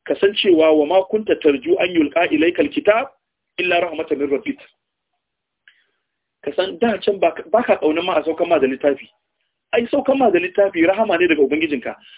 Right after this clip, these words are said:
Haka nan, dawo da kai garin Makka, ka zo ka rayu, kuma ka gina wannan tauhidi a Makka, rahama ne Allah zai mai da kai zuwa gare shi. Almuhim, daga cikin abin da zai kawo mana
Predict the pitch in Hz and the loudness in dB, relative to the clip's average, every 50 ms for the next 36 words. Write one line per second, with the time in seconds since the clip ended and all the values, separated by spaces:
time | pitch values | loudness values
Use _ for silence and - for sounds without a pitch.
0 | - - _ - - 247 277 - 214 185 175 175 170 - _ _ _ _ _ _ | -20 -20 _ -6 -4 -4 0 2 2 2 0 -2 -6 -8 _ _ _ _ _ _
1 | - - 202 226 233 247 247 254 269 247 214 - 202 202 196 175 156 165 175 175 | 0 2 2 4 4 2 2 0 0 -2 -4 0 0 0 0 0 -4 -6 -4 -6
2 | 185 - - 151 117 - _ _ _ _ _ _ _ _ _ _ _ _ _ _ | -6 -4 -6 -10 -10 -10 _ _ _ _ _ _ _ _ _ _ _ _ _ _
3 | - 151 143 151 196 220 220 202 175 147 147 135 135 139 156 170 170 - _ _ | -2 -2 2 4 4 2 4 2 0 2 2 0 -2 -2 -4 -6 -10 -14 _ _
4 | _ _ _ _ _ _ _ - 185 185 185 - 165 - - 226 233 226 185 170 | _ _ _ _ _ _ _ -6 -6 -4 -2 -4 -6 -4 -2 0 2 2 4 2
5 | 180 185 175 156 - 156 143 135 147 180 - 156 147 131 151 180 185 - 175 165 | 0 -2 -4 -4 0 0 0 0 0 -2 -2 0 -2 0 -2 -2 -2 -2 -4 -4
6 | 160 - _ _ _ _ _ _ _ - 139 165 165 185 175 156 139 139 156 - | -4 -6 _ _ _ _ _ _ _ -2 -2 -2 0 -2 -2 -2 -2 -2 -2 0
7 | 175 175 170 151 139 160 160 147 156 151 143 - 143 135 139 156 131 - 120 120 | 0 0 0 0 0 -2 -2 -2 0 -2 -2 -2 -2 -2 0 -2 -2 -2 -4 -6
8 | 123 123 - - - - - - - - - - - - - _ _ - - 156 | -6 -6 -6 -8 -10 -18 -18 -12 -12 -12 -12 -10 -14 -14 -14 _ _ -10 -8 -8
9 | 156 160 165 160 226 233 180 139 _ _ _ - - - _ _ _ _ _ _ | -6 -6 -6 -4 -4 -4 -6 -6 _ _ _ -20 -20 -20 _ _ _ _ _ _
10 | _ _ _ _ _ - 156 160 160 - 247 240 208 202 - - 190 190 190 185 | _ _ _ _ _ -6 -4 -4 -2 -2 -2 -2 0 0 0 -2 -2 -2 -4 -2
11 | - 180 175 180 180 196 185 175 170 170 | 0 0 0 0 0 0 0 0 -2 -4